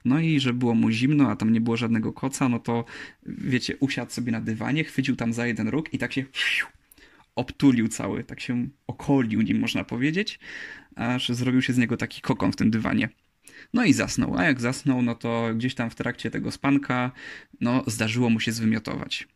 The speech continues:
No, a że pozycja była bardzo niekomfortowa, no to, no, te wymioty nawet nie wypłynęły gdzieś tam na zewnątrz, tylko zostały mu w przełyku. No i w ten sposób się, e,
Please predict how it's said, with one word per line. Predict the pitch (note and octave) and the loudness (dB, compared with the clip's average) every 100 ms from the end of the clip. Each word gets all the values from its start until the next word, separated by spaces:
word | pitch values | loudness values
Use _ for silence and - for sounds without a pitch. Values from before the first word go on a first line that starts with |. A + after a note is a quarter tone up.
| _ | _
No, | - A#2+ | -2 2
a | C3 | 2
że | B2+ A#2+ | 2 0
pozycja | A#2+ B2 C3 A#2 | -2 -2 0 0
była | A#2 A2 | 0 -2
bardzo | A2+ A#2+ | -2 2
niekomfortowa, | A2+ A#2+ A2+ - - A2+ A#2+ A#2+ | 2 2 0 -2 -4 -2 0 -2
no | A2+ | -2
to, | A#2 A2+ - - - F2 - - - - | -4 -6 -10 -14 -8 -6 -4 -4 -2 -2
no, | C3 A#2+ | -4 -4
te | C3+ B2 | -4 0
wymioty | B2 B2 A#2+ | 2 2 0
nawet | B2 A#2+ A#2 | 0 0 2
nie | B2 | 2
wypłynęły | B2 A#2+ C3 B2+ A#2+ A#2 | 2 0 2 2 2 0
gdzieś | A#2 A2+ | 0 0
tam | A#2+ | 0
na | A2+ | 0
zewnątrz, | A#2+ A2+ A#2 C#3+ - - - - - - - _ | 0 0 0 0 -2 -14 -16 -16 -16 -20 -20 _
tylko | - C#3 C3+ D3+ D3 D3 C3+ | 2 2 4 2 4 4 4
zostały | C3+ - B2 B2+ | 2 2 2 2
mu | A2+ | 2
w | |
przełyku. | - C#3 A#2 G#2 G#2 G#2+ _ - | 0 2 2 0 -4 -6 _ -4
No | A3+ | -2
i | |
w | |
ten | - | 0
sposób | A#3 - - - | -4 -4 -6 -4
się, | - A#2 A#2 - _ _ - | -2 0 -2 -6 _ _ -10
e, | C3 B2 B2+ | -6 -4 -4